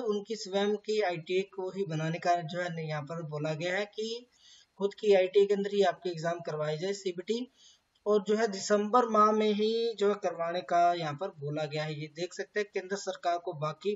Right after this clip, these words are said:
बचे दो पेपर को दिसंबर में ही करवाने का जो है पत्र लिखा गया है,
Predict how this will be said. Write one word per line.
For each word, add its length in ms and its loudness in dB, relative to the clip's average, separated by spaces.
बचे 240 -8
दो 180 -6
पेपर 400 -10
को 200 -10
दिसंबर 500 -6
में 120 -10
ही 180 -10
करवाने 340 -8
का 180 -6
जो 80 -8
है 80 -6
पत्र 380 -6
लिखा 300 0
गया 200 -4
है, 140 -10